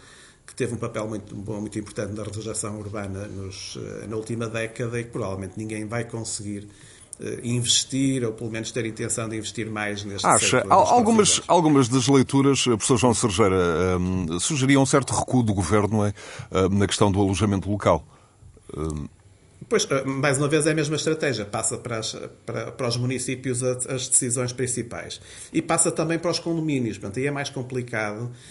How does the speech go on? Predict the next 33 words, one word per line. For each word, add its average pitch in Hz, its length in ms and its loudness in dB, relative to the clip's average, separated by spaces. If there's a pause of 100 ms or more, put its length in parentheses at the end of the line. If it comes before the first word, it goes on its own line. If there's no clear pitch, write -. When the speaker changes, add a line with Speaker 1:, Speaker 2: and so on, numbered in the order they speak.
(160)
Speaker 1:
Agora, 143 380 0 (100)
o, - 680 -6
o, 170 240 -4
o 151 80 -6
que 196 100 0
é 175 40 2
que 180 100 -2
introduz 156 380 -2
aqui? 127 180 -2
Uma 143 160 0
grande 147 300 -2
incerteza, 139 600 0
não 170 200 0
só 185 180 2
para 143 160 -2
quem 127 140 -4
já 117 100 -2
está 117 200 -8
no 110 120 -8
negócio, 101 540 -8 (640)
porque, - 160 -8
de - 60 -6
facto, - 420 -6
a - 60 -10
qualquer 123 420 -2
momento 120 400 -4
o - 40 -14
condomínio, 110 600 -6
por 101 140 -12
exemplo, 113 180 -8
se - 120 -6
for 110 140 -8
um, 95 200 -12